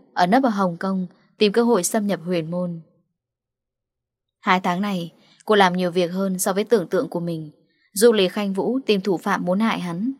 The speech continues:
gặp Dư Cửu Trí, phát hiện hắn bí mật tu luyện thiên nhãn,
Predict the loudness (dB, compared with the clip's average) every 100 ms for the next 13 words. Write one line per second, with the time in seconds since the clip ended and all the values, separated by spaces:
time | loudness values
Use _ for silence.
0 | _ _ -4 -2 0 0 0 -2 -6 -6
1 | -6 -6 -6 _ _ 0 4 4 2 -2
2 | -2 -4 0 2 2 2 0 0 0 -2
3 | -4 -6 -6 -8 -8 -8